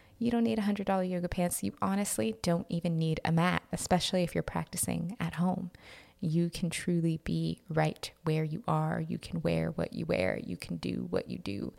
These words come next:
and still participate and get the benefits. The next thing, and I have felt this,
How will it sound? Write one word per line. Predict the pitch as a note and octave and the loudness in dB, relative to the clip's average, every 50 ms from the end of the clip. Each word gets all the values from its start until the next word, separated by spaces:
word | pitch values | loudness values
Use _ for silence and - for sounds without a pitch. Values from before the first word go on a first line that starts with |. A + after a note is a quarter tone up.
| - - - - - - - | -16 -18 -18 -18 -16 -10 -6
and | E3+ D#3 - | -4 -2 0
still | - - E3 D#3+ D#3 D3+ D#3 - - - | 0 0 0 0 0 0 -2 -4 -6 -6
participate | - - - - - - - - - D#3+ E3 - - - - - - - - _ - | -6 -6 -4 -4 -4 -6 -6 -6 -6 -6 -8 -8 -10 -12 -12 -14 -14 -14 -12 _ -8
and | E3 E3 E3+ A#2+ - - - - - - - _ _ - | -6 -6 -6 -6 -6 -8 -10 -14 -16 -20 -20 _ _ -8
get | - - - - - - - - _ - | -6 -6 -6 -6 -10 -16 -16 -16 _ -6
the | D#3+ D#3+ | -4 -2
benefits. | D#3 - - - - - - - - - - - - - - _ _ _ _ _ _ - - - - - - - - - - - - - - - _ _ _ _ _ _ _ _ _ _ - | 0 0 -2 -2 -4 -6 -8 -6 0 2 4 4 4 2 0 _ _ _ _ _ _ -18 -18 -16 -16 -18 -18 -20 -20 -20 -20 -20 -20 -20 -20 -20 _ _ _ _ _ _ _ _ _ _ 4
The | F3 G3 | 6 6
next | G3 F#3+ G3 - - - - | 8 8 6 4 4 2 2
thing, | F#3 - - - - F#3 F3+ F#3 - - - - - - | 2 2 0 0 -4 -8 -10 -14 -16 -18 -18 -14 -6 -2
and | - - - - | -2 -2 0 2
I | - E3 D#3+ E3 E3+ F3 F3 F3+ F#3+ F#3+ | 4 4 6 6 6 8 8 8 6 4
have | F3 E3+ D#3 D3+ | 4 2 2 0
felt | - - - F3 F3+ F#3 - - | 2 4 6 6 6 6 4 2
this, | - - - - - - - - - - - - - | 2 4 4 4 4 2 4 4 4 4 4 0 -4